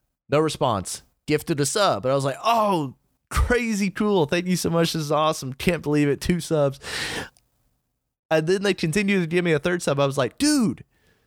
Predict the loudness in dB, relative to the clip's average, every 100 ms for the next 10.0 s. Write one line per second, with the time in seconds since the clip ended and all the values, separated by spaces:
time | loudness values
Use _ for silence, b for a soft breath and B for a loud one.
0 | _ _ _ _ _ -4 0 2 0 2
1 | 0 0 -6 0 2 2 0 0 0 0
2 | 0 2 2 2 -2 0 0 2 0 2
3 | 0 -2 0 2 2 2 2 2 0 -4
4 | -2 2 2 2 -2 -2 -2 0 0 2
5 | 2 2 0 0 -2 0 0 0 0 0
6 | B B B B B B _ _ _ _
7 | _ -2 0 0 0 0 0 2 2 2
8 | 2 0 0 0 -2 0 0 2 0 0
9 | 0 2 0 -4 -2 0 2 0 -2 -8